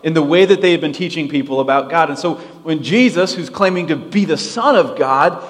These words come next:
shows up and starts hanging out with some really bad and seedy and sordid people, they begin to really question whether or not Jesus was serious, whether or not he was actually from God. If, if he's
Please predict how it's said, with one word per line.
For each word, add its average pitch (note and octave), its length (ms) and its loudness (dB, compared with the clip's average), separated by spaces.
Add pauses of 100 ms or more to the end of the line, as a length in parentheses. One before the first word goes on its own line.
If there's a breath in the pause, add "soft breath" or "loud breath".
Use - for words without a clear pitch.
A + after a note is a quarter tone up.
(160 loud breath)
shows A3+ 520 0
up G#3+ 180 6
and G3+ 100 -2
starts G3+ 240 2
hanging A3 440 -2
out G3+ 220 0
with G3 100 0
some F3 240 -6
really F#3 280 2
bad G3+ 760 2
and E3+ 140 -4
seedy G#3+ 440 -2
and F3+ 100 -4
sordid G3+ 480 0
people, F3+ 680 0 (640 loud breath)
they C4+ 220 4
begin C4+ 300 4
to A3 80 6
really G3+ 260 4
question A#3+ 480 -2
whether F#3+ 180 4
or G3+ 40 -2
not F#3+ 160 2
Jesus F3 300 -4
was F#3+ 140 -14
serious, C#4 600 -4 (240 loud breath)
whether G#3 180 6
or A#3+ 40 6
not A#3 80 2
he A3 100 4
was G3+ 120 0
actually F#3+ 600 0
from G#3+ 360 -2
God. A#3+ 320 4
If, F3 120 0 (220 loud breath)
if G3 180 6
he's A#3 300 2